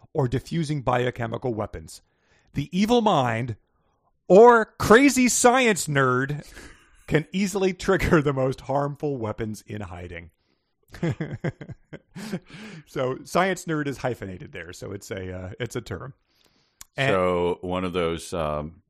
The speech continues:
Speaker 2: someone with a, a Pokemon T-shirt on and big
Speaker 1: <laughs>
Speaker 2: fake glasses who's super hot and like,
Speaker 1: Yeah.
Speaker 2: "I don't know, I guess I'm just a science nerd." Like, "Stand back.
Speaker 1: <laughs>
Speaker 2: She's got a suitcase bomb."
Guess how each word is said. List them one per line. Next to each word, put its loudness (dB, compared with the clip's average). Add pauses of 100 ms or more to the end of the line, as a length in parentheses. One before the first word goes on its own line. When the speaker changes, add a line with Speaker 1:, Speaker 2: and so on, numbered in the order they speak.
(140)
Speaker 2:
someone -4
with -6
a, -4
a -6
Pokemon -2
T-shirt -4
on -2
and -6
big -4
Speaker 1:
<laughs> -
Speaker 2:
fake -4
glasses -2
who's -10
super -8
hot -2
and -6
like, -4
Speaker 1:
Yeah. -8
Speaker 2:
"I 4
don't -4
know, 0
I -4
guess -4
I'm -4
just -8
a -4
science -2
nerd." -4
Like, -12 (200)
"Stand -2
back. -4
Speaker 1:
<laughs> -
Speaker 2:
She's -6
got 0
a -4
suitcase -4
bomb." -4